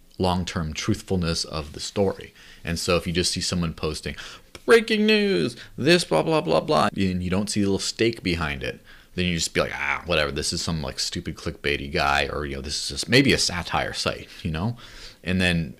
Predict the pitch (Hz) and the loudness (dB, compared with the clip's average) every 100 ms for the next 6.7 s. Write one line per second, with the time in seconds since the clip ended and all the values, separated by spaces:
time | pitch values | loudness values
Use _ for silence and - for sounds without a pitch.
0 | _ - 104 90 76 139 - 104 90 78 | _ 0 4 4 4 2 4 4 4 2
1 | 73 76 - 78 - 78 67 80 127 117 | 0 -2 -4 -4 -4 -4 -2 0 2 2
2 | 69 73 87 78 78 67 - 107 98 95 | 0 -4 -6 -4 -4 -6 -8 -8 -6 -6
3 | - 80 120 165 - 85 110 135 113 82 | -4 0 0 0 -2 0 4 6 4 2
4 | 76 87 92 87 - 90 82 85 - 92 | 2 4 4 2 0 -2 -4 -4 2 2
5 | 82 76 98 98 71 85 - 78 76 76 | 2 2 4 4 2 0 0 -6 -4 -4
6 | 73 73 67 123 143 82 | -6 -8 0 2 2 0